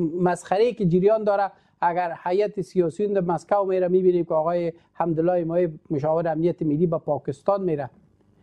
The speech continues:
و این بازی‌ها با هم در تضاد و در، در، در یک رقابت بسیار، اه، اه، اه،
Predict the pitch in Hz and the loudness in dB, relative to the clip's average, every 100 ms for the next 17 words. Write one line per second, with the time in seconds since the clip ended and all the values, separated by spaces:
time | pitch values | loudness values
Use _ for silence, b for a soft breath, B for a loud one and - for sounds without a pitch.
0 | b - 160 247 254 202 180 180 220 180 | b -6 2 4 4 4 4 4 4 2
1 | 180 196 180 160 - 147 139 190 170 156 | 0 0 -2 -4 -4 -4 0 0 0 -6
2 | 143 151 - - 151 139 147 139 151 139 | -4 -8 -8 -6 -4 -2 -4 -4 -4 -4
3 | 139 139 - 151 - 139 151 175 175 160 | -4 -6 -6 -6 -2 -2 0 0 0 -2
4 | b b _ - 147 - 196 196 160 143 | b b _ -2 -2 0 0 2 -2 -8
5 | 151 147 139 151 143 139 147 143 143 147 | -6 -6 -6 -6 -4 -6 -6 -6 -6 -8
6 | 147 143 - - - 170 - | -8 -8 -10 -12 -12 -12 -12